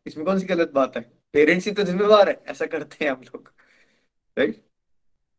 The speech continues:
तो अब हमें ऐसा नहीं करना है जब आपको ज्ञान मिल रहा है। देखिए, भगवान ने हम सबको एक स्वतंत्र इच्छा शक्ति दी हुई है,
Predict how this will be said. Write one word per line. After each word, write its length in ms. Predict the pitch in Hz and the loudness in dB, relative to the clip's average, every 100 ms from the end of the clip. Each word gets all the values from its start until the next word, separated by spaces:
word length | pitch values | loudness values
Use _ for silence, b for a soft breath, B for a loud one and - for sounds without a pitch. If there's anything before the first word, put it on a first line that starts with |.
| _ - | _ -12
तो 60 | |
अब 300 | - 170 170 | -2 2 4
हमें 120 | 190 | 4
ऐसा 380 | 190 208 196 202 | 4 4 2 2
नहीं 240 | 190 170 196 | 0 0 2
करना 300 | 175 143 147 | 0 0 -2
है 180 | 165 | -4
जब 120 | 180 147 | -2 -2
आपको 220 | 139 151 | 0 -4
ज्ञान 300 | 127 135 135 | 0 -2 -2
मिल 120 | 127 | -8
रहा 140 | 117 | -2
है। 60 | 131 | -2
देखिए, 340 | 135 - - - | -2 -8 -10 -10
भगवान 360 | 127 127 135 | -4 -2 -2
ने 80 | 147 | -4
हम 140 | 147 135 | -6 -6
सबको 360 | 147 - 143 | -8 -2 2
एक 200 | 139 147 | 2 2
स्वतंत्र 680 | - 139 131 151 156 - 131 147 | -2 -2 0 -2 -2 -6 -6 -8
इच्छा 300 | - - 147 | -12 0 0
शक्ति 380 | - 135 131 | 0 -6 -4
दी 180 | 117 113 | -2 -2
हुई 240 | 107 113 135 | -2 -2 -2
है, 160 | - | -4